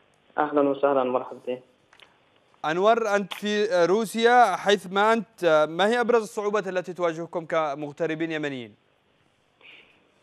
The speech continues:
Speaker 1: آه، بداية شكرًا جزيلًا لتسليط الضوء على، آه، المعاناة المستمرة ل-، سواء كان، آه، م-، يعني مغترب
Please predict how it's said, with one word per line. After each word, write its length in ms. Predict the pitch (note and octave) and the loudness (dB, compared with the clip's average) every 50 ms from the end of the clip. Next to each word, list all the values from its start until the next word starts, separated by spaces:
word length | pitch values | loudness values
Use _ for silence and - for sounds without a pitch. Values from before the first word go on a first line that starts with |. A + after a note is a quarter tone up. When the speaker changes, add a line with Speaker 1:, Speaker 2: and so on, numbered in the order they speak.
| _ _ - | _ _ -8
Speaker 1:
آه، 200 | - C3 C#3 C3+ | -4 -2 -2 -2
بداية 500 | C3+ C#3 C#3 C#3+ C#3+ C#3+ C#3+ C#3+ C#3+ C#3 - | -2 -2 -2 0 0 0 -2 -4 -8 -10 -10
شكرًا 300 | - C#3 - - C#3+ C3+ | -12 -16 -12 -10 -8 -8
جزيلًا 440 | C3 C3 C3 B2 C3 B2+ B2 C3 B2+ B2+ B2 | -6 -6 -6 -6 -6 -6 -4 -4 -2 -2 -2
لتسليط 600 | B2 A#2+ A#2+ A#2+ C3 B2+ - B2+ B2+ B2 - B2+ | -2 -2 -2 -4 -6 -8 -8 -8 -10 -8 -6 -6
الضوء 400 | A#2+ A#2+ B2 B2+ B2+ B2 A#2+ A#2+ | -6 -2 0 0 0 0 0 -4
على، 420 | A#2+ B2 B2 B2 B2 A#2+ A#2 - - | -6 -6 -6 -4 -2 -4 -4 -6 -6
آه، 440 | A#2 A#2 A#2+ A#2+ A#2+ A#2 A2+ - | -6 -6 -4 -2 -2 -2 -2 -4
المعاناة 400 | - B2 B2+ B2 B2 C3 C3+ C#3 | -6 -8 -8 -4 -2 -2 0 0
المستمرة 720 | C3 B2+ B2+ B2+ - - C3 B2+ C3 B2 A#2+ B2 A#2+ A#2 | -2 -4 -6 -10 -10 -8 -6 -4 -2 -2 0 0 -2 -2
ل-، 300 | A#2 A#2 B2 A#2+ A#2 A2+ - - - - - | -2 -4 -6 -4 -4 -4 -6 -8 -10 -16 -14
سواء 300 | - - C#3 C3 B2 B2+ | -6 -4 -2 -2 -2 -2
كان، 380 | B2+ - - C3 B2+ B2 B2 A#2 | -6 -6 -4 -4 -4 -4 -6 -8
آه، 460 | A#2+ A#2+ A#2+ A#2+ A#2+ A#2 - - - - - - _ _ _ _ _ _ _ _ _ - B2+ | -10 -12 -12 -14 -14 -14 -14 -16 -18 -20 -20 -20 _ _ _ _ _ _ _ _ _ -10 -8
م-، 260 | B2 A#2+ A#2+ - - - | -6 -4 -4 -4 -6 -6
يعني 460 | - - B2 B2 A#2 A#2+ A#2+ A#2+ A#2 | -4 -4 -4 -4 -4 -4 -6 -4 -4
مغترب 460 | A#2+ B2 B2 B2+ B2+ - - C3 B2 | -2 -2 -2 -2 -2 -2 -2 -4 -4